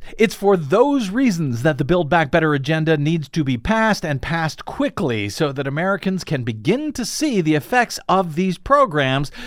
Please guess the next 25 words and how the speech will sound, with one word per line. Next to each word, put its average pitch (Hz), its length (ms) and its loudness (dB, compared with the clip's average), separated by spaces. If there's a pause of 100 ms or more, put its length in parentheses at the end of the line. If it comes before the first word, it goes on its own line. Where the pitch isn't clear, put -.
(120)
before 175 260 2
we 160 120 0
get 175 180 2
into 165 320 -2
the 151 240 2 (380)
existential 190 1000 0
midterm 147 560 0
election 135 640 0
battles 113 540 0
next 127 360 -4
year, 214 200 4
with 131 220 -2
Republicans 220 720 0 (240)
lying 170 480 4
about 190 300 6
Joe 185 200 4
Biden 180 400 4
and 175 140 0
the 160 40 0
Democrats' 165 640 0
efforts, 147 420 0
lying 170 480 2
about 175 300 2
that 165 220 2
bill 160 280 4